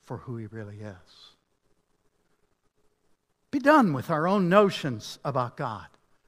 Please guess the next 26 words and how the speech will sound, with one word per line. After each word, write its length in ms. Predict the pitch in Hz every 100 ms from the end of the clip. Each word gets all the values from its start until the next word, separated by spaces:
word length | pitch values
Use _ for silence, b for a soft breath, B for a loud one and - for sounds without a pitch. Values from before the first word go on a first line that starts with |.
| _ _ _ _ _ _ -
and 160 | 165
get 140 | 190 285
a 60 |
really 240 | 208 254 156
good 180 | 196
look 500 | 175 151 196 170 - b b b
at 160 | 151 139
him. 340 | 104 160 117
Pursue 580 | - 190 - 302 320 254 B B
a 80 | -
fresh, 640 | - - 285 247 180 - - B B
new 400 | 165 214 302 294
look 320 | 226 165 - -
at 100 | 170
the 80 | -
greatness 600 | 135 180 262 277 262 -
of 160 | 208 139
God 300 | 196 202 160
that 140 | 165
truly 480 | - - 302 262 220 - B B
represents 920 | 165 233 226 196 180 127 175 196 -
him. 200 | 151 135
This 240 | 180 277 269
is 120 | -
crucial 460 | - 330 285 190
because 460 | 156 175 - 240 -